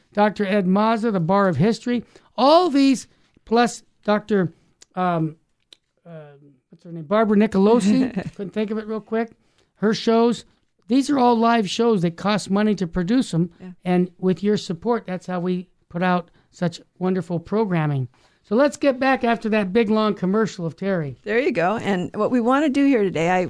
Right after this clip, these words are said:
Speaker 2: our question of the week,
Speaker 1: Mm-hmm.
Speaker 2: someone had asked about Dungeons and Dragons.
Speaker 1: Oh,
Speaker 2: and
Speaker 1: they
Speaker 2: somebody,
Speaker 1: did.
Speaker 2: somebody has also asked about different, you know, T V shows that we can watch and
Speaker 1: Yeah.
Speaker 2: things. And I kind of touched on that in my little commentary here on,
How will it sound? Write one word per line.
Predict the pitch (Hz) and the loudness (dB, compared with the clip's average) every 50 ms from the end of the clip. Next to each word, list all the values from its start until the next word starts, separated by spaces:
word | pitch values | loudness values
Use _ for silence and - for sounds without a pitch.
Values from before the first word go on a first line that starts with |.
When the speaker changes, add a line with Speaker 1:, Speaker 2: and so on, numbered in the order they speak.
| 120 | -2
Speaker 2:
our | 175 175 180 | -4 -4 -4
question | - - 220 220 - - 262 254 | -2 -2 -2 -2 -2 -4 -2 -2
of | 254 247 | 0 0
the | 254 | 0
week, | 226 214 196 190 190 190 - | 2 2 2 2 0 -2 -8
Speaker 1:
Mm-hmm. | 185 175 165 180 208 - - _ - | -10 -8 -8 -8 -10 -12 -20 _ -6
Speaker 2:
someone | - 277 302 359 359 330 | -2 0 2 2 4 4
had | 320 277 | 4 4
asked | 254 233 226 233 247 - - | 4 2 2 2 0 0 -2
about | 214 202 208 196 151 170 | 0 2 2 2 2 2
Dungeons | 196 196 196 202 214 214 202 202 | 0 0 0 0 0 0 0 -2
and | 185 175 | -2 -2
Dragons. | 165 185 170 165 175 175 175 170 175 226 | 0 0 2 2 0 0 -2 -2 -2 -2
Speaker 1:
Oh, | 262 | -2
Speaker 2:
and | 254 | -2
Speaker 1:
they | 226 220 | -2 -2
Speaker 2:
somebody, | 208 196 208 202 202 190 | -2 0 0 0 -2 -2
Speaker 1:
did. | - - - - - | -4 -8 -20 -20 -12
Speaker 2:
somebody | - - 285 311 330 302 | -4 -2 0 0 2 2
has | 285 254 | 2 2
also | 254 254 262 - 285 - | 2 0 0 0 -2 -2
asked | - 147 170 202 - - 220 | 0 0 0 0 -2 -2 -2
about | 202 202 175 | 0 0 0
different, | 170 208 202 208 190 110 - - 202 | 0 -2 -2 -2 -4 -6 -8 -6 -4
you | 208 | -2
know, | 196 185 175 | -2 -2 -2
T | 170 - 277 277 | -2 0 0 2
V | 247 247 233 | 2 0 -2
shows | - - 240 214 214 220 208 | -2 -4 -4 -2 -2 -4 -4
that | - - | -4 -4
we | 208 220 208 | -4 -2 0
can | - 208 185 | 0 0 2
watch | 190 185 180 170 - - | 2 2 2 0 0 -2
and | 208 196 | -2 -2
Speaker 1:
Yeah. | 190 196 | 0 -2
Speaker 2:
things. | 190 190 190 - | -2 -2 -2 -2
And | 190 190 | -2 -2
I | 196 196 | -2 -2
kind | 185 - - 240 233 226 | -4 -4 -4 -2 -2 -2
of | 208 - - | -2 -4 -4
touched | - - 262 262 - - - | -4 -2 -2 -2 -4 -4 -4
on | 233 208 208 202 | -2 0 0 0
that | 190 185 185 190 | 2 2 0 0
in | 196 190 190 | 0 0 0
my | 180 185 | 0 0
little | 185 190 185 180 | 0 -2 -2 -4
commentary | - - 214 214 208 202 196 - 190 185 185 185 | -2 -2 0 0 2 0 0 0 0 0 2 2
here | 185 185 185 185 | 2 2 2 2
on, | 175 170 165 165 165 | 2 2 0 -2 -4